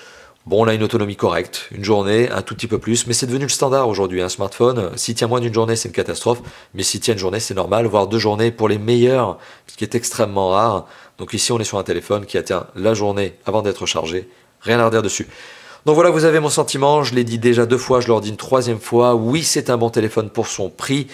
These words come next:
Si ce téléphone avait coûté deux cents euros, ça aurait été une catastrophe, mais bien sûr, Wiko est une marque intelligente qui ne fait pas ce genre d'erreur. Donc on est sur un téléphone qui vaut quatre-vingts euros en septembre deux mille quinze. Bien sûr, ce prix est déjà, eh bien, euh, plus attractif puisqu'on retrouve des soixante-quinze euros déjà sur le web.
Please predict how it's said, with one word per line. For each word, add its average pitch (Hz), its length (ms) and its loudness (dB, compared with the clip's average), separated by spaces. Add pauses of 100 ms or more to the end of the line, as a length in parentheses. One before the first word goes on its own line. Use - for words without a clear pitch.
(300)
Si - 200 -2
ce - 120 2
téléphone 135 320 2
avait 117 100 2
coûté 117 200 -2
deux 107 80 0
cents 120 120 -2
euros, 110 180 4
ça 107 140 -2
aurait 95 120 2
été 90 100 -8
une 80 80 -14
catastrophe, 98 500 -2
mais 127 140 2
bien 123 100 2
sûr, 117 160 0
Wiko 107 220 -2
est 101 100 -4
une 95 80 -8
marque 87 160 -8
intelligente 90 540 -6
qui 190 180 -2
ne 147 80 -2
fait 120 140 0
pas 107 100 -2
ce - 120 -8
genre 80 140 -4
d'erreur. 85 360 0 (340)
Donc 117 160 0
on 123 60 4
est - 20 0
sur 117 140 0
un 117 40 0
téléphone 113 280 0
qui - 140 -10
vaut 87 160 -6 (200)
quatre-vingts 117 800 2
euros 98 400 2 (240)
en 92 80 -6
septembre 98 300 -4
deux 95 80 0
mille 85 120 -10
quinze. 110 360 0
Bien 98 200 -2
sûr, 117 320 2
ce - 100 -4
prix - 220 -2
est 95 60 4
déjà, 107 420 2 (420)
eh 76 80 -4
bien, 90 220 -2
euh, 85 640 -4
plus 104 180 -2
attractif 104 380 -2
puisqu'on - 220 -4
retrouve 131 220 0
des 117 60 2
soixante-quinze 110 480 -2
euros 101 180 2
déjà 92 260 -2
sur - 120 -4
le 82 80 -4
web. 104 300 2